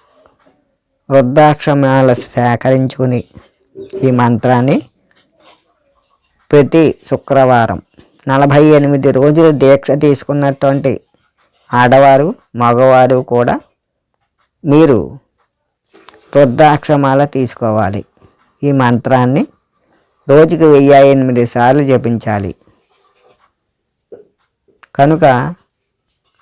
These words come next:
నూట ఎనిమిది సార్లు జపించాలి మీ శక్తి మేరకు మాత్రమే. కనుక ఈ మంత్రాన్ని జపించిన వాళ్ళకి సంతానం కలుగుతుంది,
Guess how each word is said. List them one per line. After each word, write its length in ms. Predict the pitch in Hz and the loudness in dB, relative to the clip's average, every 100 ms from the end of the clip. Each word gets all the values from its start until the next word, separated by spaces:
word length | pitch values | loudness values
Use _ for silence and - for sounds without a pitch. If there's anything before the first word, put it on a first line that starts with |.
| _ | _
నూట 280 | 135 143 147 | 0 2 4
ఎనిమిది 460 | 151 143 143 139 127 | 4 2 2 0 -2
సార్లు 380 | - 127 139 143 | 0 0 2 2
జపించాలి 600 | 131 117 110 107 107 110 | 0 -2 -6 -8 -8 -6
మీ 160 | 131 | -4
శక్తి 420 | 131 123 - - | -2 -4 -4 -6
మేరకు 400 | 135 127 120 117 | -2 -2 -2 -4
మాత్రమే. 600 | 120 110 104 - 107 101 - _ _ - | -4 -6 -6 -8 -8 -8 -12 _ _ -2
కనుక 600 | 139 160 180 139 123 208 - _ _ _ _ 135 | 0 2 2 2 2 -4 -10 _ _ _ _ -4
ఈ 60 | |
మంత్రాన్ని 720 | 139 131 131 - 147 156 156 | -2 0 -2 -2 0 2 0
జపించిన 540 | 135 127 131 123 127 127 | 0 0 -2 -4 -4 -2
వాళ్ళకి 540 | 127 120 120 - 208 - _ _ _ _ _ _ _ _ _ _ 90 _ _ _ _ _ _ _ _ _ _ _ - | 0 2 0 -4 -10 -12 _ _ _ _ _ _ _ _ _ _ _ _ _ _ _ _ _ _ _ _ _ _ -8
సంతానం 640 | 135 139 123 147 160 165 | -4 -4 0 0 0 0
కలుగుతుంది, 720 | 151 135 131 123 120 117 113 | 2 2 0 -4 -6 -6 -8